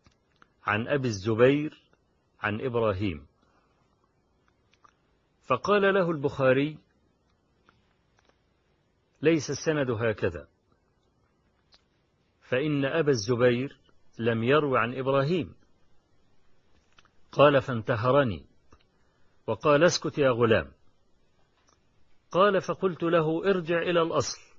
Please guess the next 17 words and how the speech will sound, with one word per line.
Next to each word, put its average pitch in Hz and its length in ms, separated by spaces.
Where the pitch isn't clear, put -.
فدخل 139 640
فأتى 143 500
بكتابه 107 840
فنظر 143 580
فيه، 92 420
فقال: 180 540
"كيف 190 340
هو 165 260
يا 143 140
غلام؟" 117 520
قال: 190 360
"هو 165 420
الزبير 151 640
بن 131 180
عدي 131 840
عن 113 200
إبراهيم." 139 640